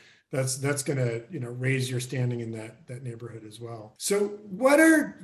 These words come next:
what are some other business gaps that we need to guard against? I think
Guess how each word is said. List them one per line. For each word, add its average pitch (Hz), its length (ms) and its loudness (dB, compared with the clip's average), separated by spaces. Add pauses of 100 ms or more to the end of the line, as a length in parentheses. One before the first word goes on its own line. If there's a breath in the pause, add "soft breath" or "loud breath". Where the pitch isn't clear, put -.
what 214 200 0
are 269 80 2
some 214 360 0
other 185 600 0 (440)
business 170 640 6 (100)
gaps 127 600 2
that 143 180 -2
we 147 140 -2
need 139 240 0
to 123 60 -4
guard 123 360 6
against? 107 460 -6
I 127 80 -4
think 170 460 0